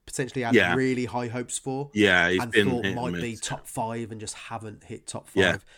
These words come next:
Speaker 1: Uh,
Speaker 2: Yeah.
Speaker 1: Ramondre Stevenson, another one.
Speaker 2: Yeah,
Speaker 1: Um,
Speaker 2: good
Speaker 1: based on last
Speaker 2: shout.
Speaker 1: season.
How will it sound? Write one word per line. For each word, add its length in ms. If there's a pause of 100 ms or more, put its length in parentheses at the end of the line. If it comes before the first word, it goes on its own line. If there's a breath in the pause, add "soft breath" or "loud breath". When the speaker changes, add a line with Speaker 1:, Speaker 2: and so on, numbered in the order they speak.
(160 soft breath)
Speaker 1:
Uh, 40
Speaker 2:
Yeah. 180
Speaker 1:
Ramondre 520
Stevenson, 640
another 240
one. 180 (340)
Speaker 2:
Yeah, 220
Speaker 1:
Um, 280
Speaker 2:
good 160
Speaker 1:
based 180
on 60
last 100
Speaker 2:
shout. 80
Speaker 1:
season. 240